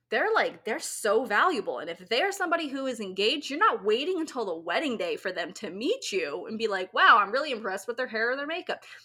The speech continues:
You are impressing them with your customer service. And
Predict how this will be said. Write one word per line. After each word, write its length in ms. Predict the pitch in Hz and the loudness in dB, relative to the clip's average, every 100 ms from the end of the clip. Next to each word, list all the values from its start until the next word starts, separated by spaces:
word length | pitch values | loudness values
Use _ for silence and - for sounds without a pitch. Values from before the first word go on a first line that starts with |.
| _ | _
You 140 | 254 392 | 0 4
are 200 | 240 185 | 6 4
impressing 460 | - 262 277 226 | 2 0 0 -4
them 100 | 180 | -8
with 140 | 170 185 | -8 -6
your 100 | 196 | -4
customer 380 | 196 - 185 | -4 -6 -10
service. 580 | 190 160 - - - - _ _ _ _ _ - - - | -8 -8 -8 -12 -16 -20 _ _ _ _ _ -20 -10 -2
And 400 | 233 220 214 | 2 2 0